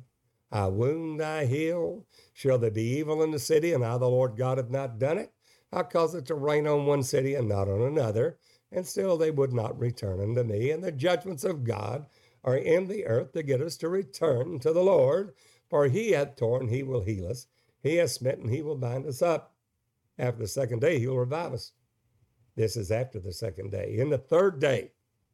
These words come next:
he will lift us up. We're in that third day now. And if we follow him to know the Lord, his going forth is prepared as the morning. He will come to us. Now, the coming of the Lord, there is that former rain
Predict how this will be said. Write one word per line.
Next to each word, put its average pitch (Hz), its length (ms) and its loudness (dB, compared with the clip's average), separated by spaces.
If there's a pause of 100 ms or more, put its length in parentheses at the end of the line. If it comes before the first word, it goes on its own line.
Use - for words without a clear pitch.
(880)
he 131 120 0
will 135 140 2
lift 123 220 2
us - 180 -4
up. 120 340 -4
We're 110 220 0
in 101 60 -2
that 104 200 -6
third 92 240 -2
day 98 200 -6
now. 90 340 -12 (1160)
And 127 640 -2 (480)
if 104 100 -2
we 92 120 -2
follow 117 280 2
him 127 100 0
to 127 80 2
know 135 180 2
the 151 80 2
Lord, 139 300 4
his 127 180 -2
going 139 300 0
forth 147 240 2
is 147 160 0
prepared 143 380 2
as 139 120 -2
the 151 80 2
morning. 151 400 4 (680)
He 131 160 0
will 160 220 4
come 190 480 0
to 147 220 2
us. 95 200 -4
Now, 101 120 -2
the 123 100 0
coming 214 420 0
of 226 80 4
the 226 80 4
Lord, 180 720 2 (880)
there 127 420 2
is 131 380 0
that 127 300 -2
former 120 440 2
rain 123 640 -2